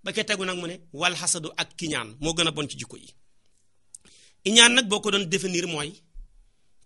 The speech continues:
xéewal gu Yàlla def ci nit, nga bëgg mu baxee ko ci moom ñëw ci yow, mbaa mu baxee ko ci moom jëm ci keneen, mbaa mu baxee ko ci moom yàqu, donte yow jëriñoo ko, moom jëriñoo ko. Lii mooy xañaan. Xañaan moomu nag,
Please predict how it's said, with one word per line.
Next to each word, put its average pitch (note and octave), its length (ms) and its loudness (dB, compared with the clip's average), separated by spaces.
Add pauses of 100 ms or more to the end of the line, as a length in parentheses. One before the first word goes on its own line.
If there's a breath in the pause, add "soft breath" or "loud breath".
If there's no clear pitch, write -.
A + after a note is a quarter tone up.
xéewal A3 380 4
gu G3 120 -2
Yàlla F3+ 240 2
def E3+ 200 -6
ci F#3+ 100 -12
nit, - 380 -12 (800)
nga D#3 120 -4
bëgg F#3 280 -2
mu G3+ 100 -2
baxee F3+ 300 4
ko F3+ 140 -4
ci F#3+ 120 -8
moom E3+ 260 -4 (160)
ñëw C#3+ 180 -6
ci C3 140 -12
yow, A#2 140 -14 (840)
mbaa F#3 200 8
mu G#3 80 2
baxee G3 260 2
ko F#3 140 -2
ci G3 140 -8
moom E3 240 -6 (120)
jëm D#3+ 180 -6
ci - 120 -12
keneen, C3+ 300 -8 (500)
mbaa F#3+ 180 4
mu A3 100 0
baxee G3+ 220 2
ko G3 140 -4
ci F#3+ 120 -8
moom F3 300 -6
yàqu, D#3 380 -8 (160)
donte F3 320 -4
yow E3+ 180 0
jëriñoo E3 580 0
ko, D#3 120 -10
moom D#3+ 260 -6
jëriñoo C3+ 300 -6 (180)
ko. - 80 -20 (340)
Lii D3 120 -8
mooy C#3 160 -6
xañaan. A2 260 -8 (1200)
Xañaan A3 300 8
moomu C4+ 240 4
nag, A#3 140 6